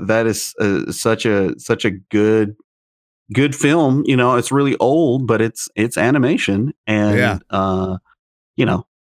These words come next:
Speaker 1: it, it's, uh, it's really, it's really good. It's really good. It just, if they would just quit doing these live action shenanigans and leave,
Speaker 2: Oh,
Speaker 1: leave my
Speaker 2: bro.
Speaker 1: precious shows alone.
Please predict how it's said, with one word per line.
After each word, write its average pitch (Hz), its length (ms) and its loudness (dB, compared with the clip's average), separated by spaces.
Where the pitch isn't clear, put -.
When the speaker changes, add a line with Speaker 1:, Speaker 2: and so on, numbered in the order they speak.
Speaker 1:
it, 107 200 -2
it's, - 360 -4
uh, 87 420 -2
it's - 220 -6
really, 107 380 2
it's - 200 -8
really 98 180 0
good. 95 300 -2
It's - 100 -14
really 98 180 0
good. 95 200 -2
It 87 120 -2
just, 101 300 -4
if 95 100 -6
they 110 100 2
would 107 120 2
just 113 160 0
quit - 200 0
doing 110 220 4
these 95 200 2
live 98 300 2
action 98 540 0
shenanigans 92 840 0
and 92 120 -2
leave, 92 200 0
Speaker 2:
Oh, 147 500 2
Speaker 1:
leave 101 80 0
my 95 100 4
Speaker 2:
bro. 110 120 0
Speaker 1:
precious 101 380 -2
shows 95 300 0
alone. 95 380 2